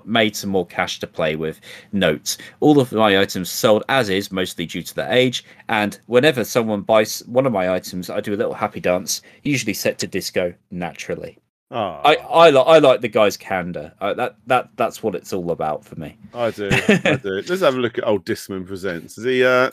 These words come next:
Speaker 2: <laughs> he had a couple of boosts on the old YouTube channel?
Speaker 1: Yeah, quite possibly. Yeah. I mean, this is, this is genuinely,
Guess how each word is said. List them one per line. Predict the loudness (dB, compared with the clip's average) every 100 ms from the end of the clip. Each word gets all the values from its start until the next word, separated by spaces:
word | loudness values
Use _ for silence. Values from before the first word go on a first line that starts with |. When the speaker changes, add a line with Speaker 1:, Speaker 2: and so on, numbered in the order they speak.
| -4
Speaker 2:
<laughs> | -4 -4
he | 0 4
had | 4 4
a |
couple | 4 2 2 0
of | 2
boosts | 2 2 -6
on | -8
the | -4
old | -2 -4
YouTube | -4 -10 -12 -12
channel? | -8 -6 -6 -10 _ _ _ -4
Speaker 1:
Yeah, | 0 2 2 0 -2 -8 _
quite | -2 -2
possibly. | 2 0 2 -4 0 4 6
Yeah. | 6 4 -2 -20 -12
I | 0
mean, | 2 2
this | 0
is, | 0 -4
this | -2 -2 0
is | -2 -8 _ _ _ -6
genuinely, | 0 2 2 -2 -6 -10 -16